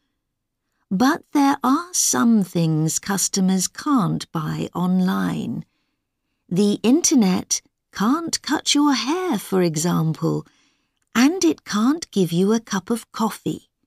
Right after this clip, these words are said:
In the nineteen seventies, you couldn't get a cup of coffee on the high street, but there are five cafes here now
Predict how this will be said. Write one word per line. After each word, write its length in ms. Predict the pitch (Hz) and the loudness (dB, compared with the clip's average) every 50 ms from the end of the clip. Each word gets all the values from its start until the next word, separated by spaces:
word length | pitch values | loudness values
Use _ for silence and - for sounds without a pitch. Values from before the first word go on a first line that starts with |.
| _ _ _ _ _ _ _ _ _ _ _ _ _ _ _ _ _ _ - | _ _ _ _ _ _ _ _ _ _ _ _ _ _ _ _ _ _ 2
In 220 | 294 320 349 381 | 2 4 4 2
the 120 | 381 370 320 | 2 2 4
nineteen 640 | 294 277 269 262 262 262 233 - 233 226 226 220 | 6 6 6 6 6 6 4 4 4 4 4 4
seventies, 960 | 202 190 - 220 233 262 - 262 240 220 - 175 160 151 - - 202 220 - - _ _ _ _ _ - | 4 2 2 0 0 0 2 2 2 2 2 0 -2 -6 -10 -8 -8 -8 -10 -10 _ _ _ _ _ 0
you 180 | 233 285 320 311 | 4 4 4 4
couldn't 400 | - - 285 285 - 330 311 - | 4 2 0 0 0 -2 -4 0
get 260 | 277 302 370 - - | 0 0 0 0 -2
a 100 | 440 - - - | -4 -4 -6 -6
cup 240 | - 285 - - - | -4 -4 -4 -2 -4
of 200 | 180 165 - - | -6 -6 -6 -4
coffee 440 | - 175 165 - - - 165 - | 0 0 0 0 -2 -6 -6 -6
on 200 | 165 - 165 156 | -6 -6 -6 -6
the 180 | 160 156 143 - | -6 -6 -8 -6
high 160 | 160 160 160 | -4 -4 -2
street, 640 | 156 - - - - 170 165 - - - - - - _ _ _ _ _ _ _ _ | -2 -2 -4 -4 -4 -6 -10 -10 -12 -10 -10 -12 -12 _ _ _ _ _ _ _ _
but 200 | - 208 226 185 | 0 0 0 2
there 240 | 202 240 247 247 254 | 2 2 2 4 4
are 100 | 262 262 | 2 2
five 880 | 262 - - _ - 196 220 - 311 349 311 233 190 185 170 165 - - | 0 -2 -16 _ -6 -2 0 0 0 2 0 0 2 0 0 -2 -4 -6
cafes 580 | - 185 175 165 - 175 165 165 165 156 - | -6 -6 -6 -4 -4 -4 -2 -2 -2 -2 -4
here 240 | - 170 170 170 160 | -2 -2 -2 0 0
now 520 | 156 156 156 147 151 151 175 214 247 277 | 0 -2 -2 -4 -4 -6 -4 -4 -4 -4